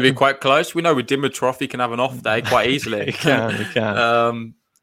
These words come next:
Speaker 1: but I think Dimitrov this tournament, he's been playing really good. So you'd expect him to be a clear favourite there. Obviously, we'll get straight onto that with Andrej Martin. He was able to comfortably beat him there in
Speaker 2: Yeah,
Speaker 1: three
Speaker 2: yeah.
Speaker 1: sets.
Speaker 2: Too easy.
Speaker 1: Um,
Speaker 2: Just, what about this one? I just wanted to,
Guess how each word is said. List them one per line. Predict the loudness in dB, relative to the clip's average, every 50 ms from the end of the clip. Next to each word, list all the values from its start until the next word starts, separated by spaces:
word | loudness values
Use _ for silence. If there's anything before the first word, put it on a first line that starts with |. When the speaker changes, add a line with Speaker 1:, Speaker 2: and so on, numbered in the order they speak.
| _ 2
Speaker 1:
but | 4 4
I | 4
think | 2 0 0 0
Dimitrov | 0 0 0 0 0 -2 -4 -2
this | -4 -8 -6
tournament, | -4 -2 -2 -2 0 -2 -4 -4 -4
he's | -4 -6 -6 -6
been | -8 -8 -6
playing | -4 -4 -4 -4 -4
really | -6 -4 -4 -4
good. | -4 -4 -4 -4 -6 -8
So | -10 -8 -6
you'd | -4 -4 -4 -4
expect | -4 -6 -2 -2 0 0 0 -2 -6
him | -8 -10 -10
to | -6 -2
be | 0 0
a | 0
clear | 0 -2 -2 -2 -2
favourite | -2 -2 -2 -2 0 -2 -2 -4 -2
there. | -2 0 0
Obviously, | 0 0 -2 -4 -6 -6 -6 -6 -6 -6 -8
we'll | -8 -8 -4
get | -2 -2 -2
straight | -2 -2 -2 -2
onto | -2 -2 -2 0
that | 0 0 2 0
with | -2 -4 -4 _ _ _ _ _ _ -4 -2
Andrej | -2 0 0 0 -2 0
Martin. | 2 2 2 2 2 -2 -6 -8 -8 -10 -12 _
He | -8
was | -6 -2 -2
able | -2 -2 -2 -4 -8
to | -8 -8 -8 -10 _ _ _
comfortably | -2 -2 -2 -2 -2 -6 -10 -8 -6 -8 -4
beat | -2 -2 0 2 2 0
him | 0 0
there | -4 -6 -6 -6 -6 -8 _ _ _ _ _ _
in | -8 -4
Speaker 2:
Yeah, | 0 2
Speaker 1:
three | 2 2
Speaker 2:
yeah. | 2 2 2
Speaker 1:
sets. | 2 2 0 -2 -4 -8 -18 -20 _ _ _ _ _ -20 -12
Speaker 2:
Too | -8 -6 -4 -4
easy. | -4 -4 -4 -4
Speaker 1:
Um, | -2 -2 -2 -2 -2 -4 -6 -10 -14 -18 _ _ _ _ -12
Speaker 2:
Just, | -10 -4 0
what | 0 2
about | 4 4 4 4
this | 2 2 2 0
one? | 0 0 2 2 2
I | 0 0
just | 0 -2 0
wanted | 0 2 2 0 0
to, | 2 2 4 4 4 2